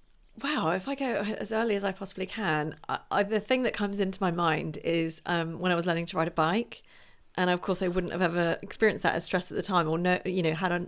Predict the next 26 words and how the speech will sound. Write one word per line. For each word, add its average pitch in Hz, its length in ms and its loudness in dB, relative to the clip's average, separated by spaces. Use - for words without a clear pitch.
word 185 300 2
for - 140 -6
that. - 260 -2
But - 560 4
that 196 240 2
level 190 360 2
of 170 80 -2
sort 185 180 -2
of, 170 180 2
that - 200 -6
increased 226 800 2
level 175 260 2
of 170 80 0
alertness 170 600 0
that - 160 -12
you 175 120 -6
get, - 340 -4
where 170 180 2
you 175 240 0
are 175 80 4
just 170 220 -2
sort 180 140 0
of 165 140 -4
wired 175 480 2
and 165 140 -4
you're 165 300 0